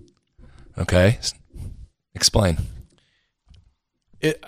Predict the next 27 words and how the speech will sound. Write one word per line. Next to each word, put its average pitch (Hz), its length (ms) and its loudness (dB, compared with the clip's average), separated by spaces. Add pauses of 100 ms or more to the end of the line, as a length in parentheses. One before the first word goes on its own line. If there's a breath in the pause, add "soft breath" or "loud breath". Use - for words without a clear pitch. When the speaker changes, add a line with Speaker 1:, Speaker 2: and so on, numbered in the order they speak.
Speaker 2:
I'm 139 140 4
just 170 160 4
gonna 139 140 6
send 160 280 4
you 156 60 6
this 135 220 6
website, 117 720 6
and 110 120 2
you'll 110 100 6
get 107 120 2
a 95 60 -2
chuckle 110 480 2
out 95 140 6
of 95 80 6
it 101 100 0
when 95 160 6
you 87 60 2
get 92 200 2
there. 73 200 -10 (680)
The 110 360 6
U 131 240 8
R 117 180 10
L 107 260 8
is 90 560 4 (580)
gomart 143 640 8 (220)
dot 117 320 4
com. 101 440 2